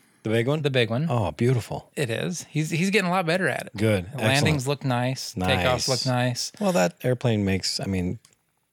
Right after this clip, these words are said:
Speaker 1: they're, the bigger they are,
Speaker 2: Oh, yeah, you can say that.
Speaker 1: the better they fly.
Speaker 2: That, well, what is that one? That's a
Speaker 1: That's a forty-two percent.
Speaker 2: No, it's not.
Speaker 1: Thirty-seven, excuse me.
Speaker 2: Is it that?
Speaker 1: I think so.
Speaker 2: I didn't think
Speaker 1: Yeah.
Speaker 2: it was that big.
Speaker 1: Yeah, it's a thirty-seven.
Speaker 2: It's only, like, hundred and seven inch wingspan?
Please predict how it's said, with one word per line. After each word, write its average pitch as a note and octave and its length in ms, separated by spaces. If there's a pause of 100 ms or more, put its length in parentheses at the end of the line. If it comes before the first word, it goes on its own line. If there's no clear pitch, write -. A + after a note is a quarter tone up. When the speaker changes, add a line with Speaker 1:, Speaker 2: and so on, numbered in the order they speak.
Speaker 1:
they're, B2 180 (120)
the - 60
bigger G2+ 240
they C3+ 160
are, D3+ 300 (380)
Speaker 2:
Oh, B2+ 300
yeah, A2 260
you A#2 80
can A#2+ 100
say D3 160
that. C#3+ 240
Speaker 1:
the - 60
better G2+ 280
they F#2 120
fly. C3+ 420
Speaker 2:
That, D3+ 180
well, F#3 160
what F#3 140
is C#3 120
that A#2+ 140
one? A#2 120
That's A#2 180
a A#2+ 460 (200)
Speaker 1:
That's C#3 140
a B2+ 40
forty-two A2+ 440
percent. D2+ 340 (520)
Speaker 2:
No, B2 100
it's A2 160
not. - 280
Speaker 1:
Thirty-seven, A2 520
excuse D2+ 300
me. B1+ 160 (480)
Speaker 2:
Is C#3+ 120
it F#3 60
that? G#3 280 (260)
Speaker 1:
I F#2+ 60
think E2 160
so. - 100
Speaker 2:
I - 40
didn't G#3 140
think F3+ 120
Speaker 1:
Yeah. - 20
Speaker 2:
it - 40
was G2+ 80
that E3 220
big. - 160
Speaker 1:
Yeah, D#2 60
it's D#2+ 140
a F2 40
thirty-seven. D#2+ 540 (160)
Speaker 2:
It's - 120
only, E3 140
like, B2+ 160
hundred C#3+ 280
and A#2+ 340
seven - 640
inch E3+ 160
wingspan? F#3+ 480